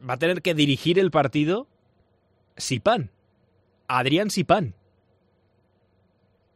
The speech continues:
Porque ni Mosa, eh, que fue expulsado con dos partidos el otro día, y ahora Ciganda, que al menos le va a caer uno, pues no se van a poder sentar en el banquillo. Bueno,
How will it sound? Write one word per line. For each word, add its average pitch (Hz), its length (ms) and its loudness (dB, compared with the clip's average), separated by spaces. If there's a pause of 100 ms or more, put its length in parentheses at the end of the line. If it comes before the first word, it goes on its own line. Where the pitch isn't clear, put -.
Porque 107 500 -10
ni 107 280 -12
Mosa, 127 460 -4 (800)
eh, 107 840 -18 (280)
que 117 120 -12
fue 123 140 -8
expulsado 131 460 -6
con 123 140 -6
dos 131 120 -2
partidos 123 720 -6
el 127 120 -6
otro 131 240 -6
día, 127 320 -4
y 113 140 -14
ahora 117 180 -6
Ciganda, 143 440 -4
que 117 120 -14
al 104 80 -14
menos 117 220 -12
le 110 60 -12
va 107 80 -10
a 107 40 -14
caer 123 220 -8
uno, 151 260 -8 (580)
pues 123 140 -4
no 143 100 0
se 143 100 2
van 131 140 4
a 113 80 0
poder 113 480 -2
sentar 120 380 -4
en 110 100 -8
el 107 80 -8
banquillo. 127 500 -4 (1000)
Bueno, 151 400 -2